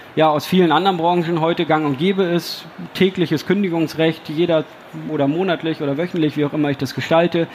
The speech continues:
Ich kann flexibel Dinge an- und abwählen, ohne den gesamten Vertrag auflösen zu müssen. All das ist dadurch möglich. Wie hilft Ihnen das weiter?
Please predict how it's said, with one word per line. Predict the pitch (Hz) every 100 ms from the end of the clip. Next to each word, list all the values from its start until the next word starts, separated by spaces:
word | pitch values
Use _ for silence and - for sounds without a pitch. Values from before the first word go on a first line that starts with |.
| - -
Ich | 151
kann | - 175
flexibel | 170 160 - 226 196 175
Dinge | 170 165 151
an- | 151
und | 147
abwählen, | 156 180 - 170 170
ohne | 170 175 165
den | 151
gesamten | 147 151 151
Vertrag | 131 135 170 185
auflösen | 185 165 160 156 151 143
zu | 151
müssen. | 151 139 151 - - - - - - -
All | 156 190
das | 202
ist | 185 175 -
dadurch | 165 165 147
möglich. | 147 160 120 123 - - - - - - - - - - - - - - - - - - - - - - - - - - - - -
Wie | - 208
hilft | 226 226
Ihnen | 214 226
das | 156 143
weiter? | 131 131 131